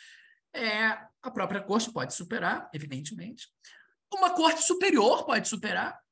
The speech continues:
Então, o Supremo pode su-, revogar, é, um precedente do S T J, S T J do T R F três.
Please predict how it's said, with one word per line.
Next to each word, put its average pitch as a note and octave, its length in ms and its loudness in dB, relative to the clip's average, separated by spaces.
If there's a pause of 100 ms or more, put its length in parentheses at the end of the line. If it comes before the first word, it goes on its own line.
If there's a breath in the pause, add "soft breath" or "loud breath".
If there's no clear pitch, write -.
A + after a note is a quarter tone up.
(360)
Então, A3 600 -2
o E3+ 40 -6
Supremo G3+ 540 -6
pode C#3+ 480 -6
su-, - 240 -12 (260)
revogar, D#3+ 840 0
é, C3+ 520 -4
um D#3 100 -10
precedente C#3+ 340 -8
do C3 60 -12
S B2+ 100 -10
T - 100 -10
J, F3+ 400 -2
S - 140 0
T D3+ 120 -8
J C#3 300 -2
do C3 80 -16
T C#3+ 80 -16
R C#3 120 -6
F D#3 120 -12
três. E3+ 420 -8